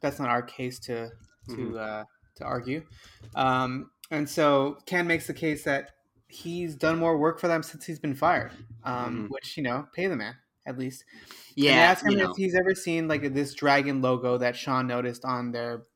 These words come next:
Speaker 1: like, schematics, plans, whatever they're doing. And obviously, as we all know, dragons are very common in, um, you know, Asian, uh, depictions,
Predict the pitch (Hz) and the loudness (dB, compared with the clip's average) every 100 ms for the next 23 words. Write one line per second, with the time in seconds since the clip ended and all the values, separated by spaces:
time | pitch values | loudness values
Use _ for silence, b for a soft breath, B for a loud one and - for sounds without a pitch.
0 | _ _ _ 135 131 - - - 156 131 | _ _ _ -6 -6 -12 -18 -6 -2 2
1 | 123 123 - 127 123 123 131 127 131 131 | 2 0 -6 -6 -6 -2 -2 0 0 0
2 | 131 135 131 _ _ _ _ - 147 151 | -2 -4 -8 _ _ _ _ -12 -2 2
3 | 151 165 123 127 127 B B B - 147 | 4 4 0 -6 -8 B B B -2 2
4 | 165 170 170 135 113 131 b b b - | 4 4 4 2 -2 -8 b b b 4
5 | 180 180 175 160 160 151 - 151 139 131 | 6 6 0 2 4 2 -2 0 0 0
6 | 123 131 135 127 123 123 120 120 - - | -2 -4 -6 -6 -6 -6 -6 -8 -10 -8
7 | 120 117 117 120 143 135 113 - _ 151 | -6 -6 -10 -8 -6 -4 -6 -12 _ 0
8 | 139 131 135 127 123 123 - _ _ - | 0 0 0 0 -2 -6 -10 _ _ -8
9 | 127 123 131 147 143 - 143 139 135 - | -6 -6 -6 -6 -6 -2 -2 -2 -4 -12